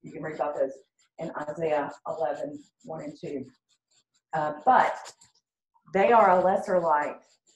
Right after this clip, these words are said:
that testifies of the greater light of Messiah. So in some ways, the moon can be looked at as a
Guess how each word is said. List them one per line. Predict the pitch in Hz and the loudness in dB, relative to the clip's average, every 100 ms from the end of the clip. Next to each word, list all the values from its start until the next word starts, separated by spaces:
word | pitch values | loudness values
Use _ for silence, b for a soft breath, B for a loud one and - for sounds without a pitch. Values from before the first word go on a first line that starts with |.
| _ | _
that | 185 - | -10 -10
testifies | - 196 196 196 - 156 151 151 - | -6 -6 -6 -10 -6 -6 -6 -10 -14
of | - | -16
the | 160 151 | -16 -12
greater | 147 - 156 | -10 -8 -10
light | 151 131 - _ | -8 -10 -10 _
of | 151 - | -20 -20
Messiah. | 147 - 139 143 - - _ _ _ _ | -20 -14 -14 -14 -18 -20 _ _ _ _
So | _ 226 208 | _ 0 0
in | 202 | 0
some | - 392 392 | -4 -4 -2
ways, | 170 147 - - _ _ | -4 -4 -8 -18 _ _
the | 175 | -4
moon | 180 202 214 180 170 _ _ _ _ _ _ _ _ _ _ - | -2 -2 -2 -4 -6 _ _ _ _ _ _ _ _ _ _ -8
can | 180 | -6
be | 170 175 165 165 | -4 -6 -6 -12
looked | 180 175 - | -8 -8 -2
at | 151 147 | -4 -4
as | 170 | -8
a | 165 | -12